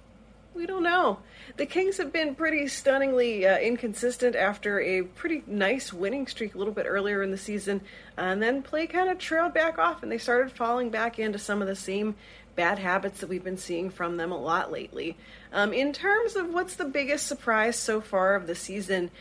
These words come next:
uh, one name I'm gonna point out is a young defenseman named Sean Durzi. Uh, he was recently called up. He's only gone into a handful of N H L games, but,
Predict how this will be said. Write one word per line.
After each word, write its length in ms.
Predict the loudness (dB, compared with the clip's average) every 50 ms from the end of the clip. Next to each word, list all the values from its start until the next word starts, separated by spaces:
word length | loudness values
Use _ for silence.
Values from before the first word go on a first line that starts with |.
| -20 -20 -12 -4
uh, 180 | -2 0 0
one 260 | 2 2 2 4 4 4
name 180 | 2 2 2
I'm 120 | 0 0 2
gonna 180 | 0 0 0
point 320 | -4 -4 -2 -2 -2 -2 -2
out 200 | -2 -2 -2 -2
is 140 | -4 -4
a 60 | -4 -2
young 240 | 0 0 0 0
defenseman 440 | -2 -4 -4 -4 -4 -4 -4 -4 -4
named 240 | -2 -2 -2 -2 -4
Sean 360 | -4 -4 -4 -4 -2 -4 -2
Durzi. 500 | 0 0 0 0 -2 -6 -8 -12 -12 -12 -14 -18 -20 -20 -20 -20 -14 -8
Uh, 140 | -6 -6 -6
he 420 | -6 -6 -4 -2 0 0 0 -2 -4 -12 -10 -4
was 240 | -2 -2 -2 -2
recently 420 | -4 -2 -2 -2 -4 -2 -2 -2 -2
called 240 | -2 -2 0 0 0
up. 140 | 0 0
He's 140 | -2 -4 -2
only 140 | -2 -2 0
gone 200 | 0 -2 -2 -2
into 200 | -2 -2 -2 -2
a 60 | -2
handful 380 | -2 -2 -2 -2 -2 -2 -4 -6
of 100 | -4 -2
N 120 | -2 -2
H 180 | -2 -4 -2 -2
L 140 | -2 -2 -2
games, 440 | -4 -4 -4 -4 -2 -4 -4 -6
but, 300 | -2 0 2 2 2 0